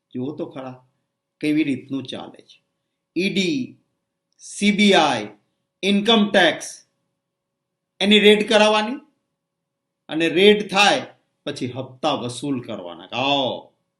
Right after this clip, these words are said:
તમારે ત્યાં રેડ થઈ છે, આટલા પૈસા ઇલેક્ટોરલ બોન્ડથી આપો, અપીલમાં તમને ફાયદો કરાવી દઈશું." આના હું દાખલા આપું છું આપને.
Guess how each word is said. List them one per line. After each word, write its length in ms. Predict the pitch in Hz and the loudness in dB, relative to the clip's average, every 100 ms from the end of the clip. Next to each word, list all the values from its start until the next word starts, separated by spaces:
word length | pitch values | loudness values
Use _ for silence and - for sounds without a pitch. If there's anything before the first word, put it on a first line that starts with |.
| - | -14
તમારે 260 | 120 120 | -10 -8
ત્યાં 220 | 120 131 120 | -8 -6 -6
રેડ 340 | 131 147 139 | -6 -6 -6
થઈ 180 | 156 156 | -4 -4
છે, 180 | 190 220 - _ _ _ _ - | -4 -6 -8 _ _ _ _ -14
આટલા 300 | 123 135 135 | -12 -6 -6
પૈસા 380 | - 131 123 160 | -4 -8 -2 -2
ઇલેક્ટોરલ 560 | 156 156 165 156 156 | 0 -2 -4 -4 -4
બોન્ડથી 420 | 147 151 151 160 | -4 -4 -6 -6
આપો, 600 | 151 151 208 208 110 - _ _ _ | -4 -4 -2 -2 -2 -8 _ _ _
અપીલમાં 640 | - - 233 202 139 117 | -12 -6 -4 -2 -4 -6
તમને 260 | 123 120 156 | -8 -8 -8
ફાયદો 400 | 156 190 185 135 | -6 -4 -4 -6
કરાવી 420 | 98 92 98 98 | -10 -14 -16 -18
દઈશું." 340 | - - - _ - | -20 -20 -20 _ -6
આના 240 | 160 202 | 0 2
હું 160 | 190 180 | 2 0
દાખલા 340 | 156 151 156 | -2 -2 -4
આપું 260 | 135 113 104 | -4 -6 -14
છું 140 | 92 | -16
આપને. 260 | - _ | -20 _